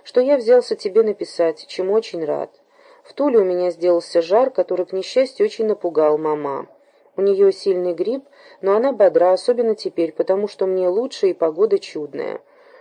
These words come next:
Ночи тёплые, красота необыкновенная. Я немножко оглядел свои знакомые за сорок шесть лет места, которые трудно узнать.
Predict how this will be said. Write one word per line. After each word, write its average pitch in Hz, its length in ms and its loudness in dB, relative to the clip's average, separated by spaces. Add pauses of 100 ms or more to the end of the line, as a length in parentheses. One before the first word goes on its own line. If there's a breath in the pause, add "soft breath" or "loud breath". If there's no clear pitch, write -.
Ночи 294 300 0
тёплые, 214 500 2
красота 190 480 2
необыкновенная. 156 1080 -2 (920)
Я 226 220 4
немножко 247 500 2
оглядел 214 480 2
свои 185 280 0
знакомые 185 580 2
за 175 140 2
сорок 208 320 2
шесть - 360 -2
лет 196 300 0
места, 170 420 0
которые 170 440 -2
трудно 196 340 -2
узнать. 147 580 -6